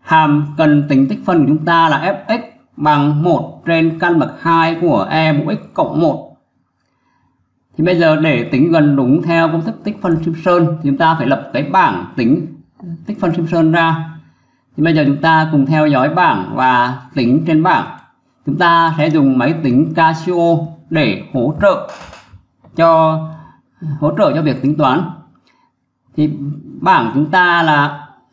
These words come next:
có hai N là bằng mười. Như vậy, chúng ta có dòng đầu tiên là dòng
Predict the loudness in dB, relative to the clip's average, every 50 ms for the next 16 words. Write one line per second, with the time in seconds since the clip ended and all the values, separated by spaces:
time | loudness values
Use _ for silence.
0 | -14 -12 -8 -2 0 2 4 4 4 4 2 0 -2 -6 -10 -12 -14 -6 -2 0
1 | 0 2 0 0 0 -2 0 0 2 2 4 4 4 2 0 -2 -4 -2 -2 0
2 | 0 0 0 0 2 2 2 2 2 0 -4 -8 -14 -20 _ _ _ _ _ _
3 | -2 0 2 2 2 2 0 -2 -8 -10 -14 -16 -20 -8 -6 -4 0 2 2 2
4 | 2 2 0 0 2 2 2 2 2 2 2 2 0 0 0 0 2 2 2 2
5 | 2 0 0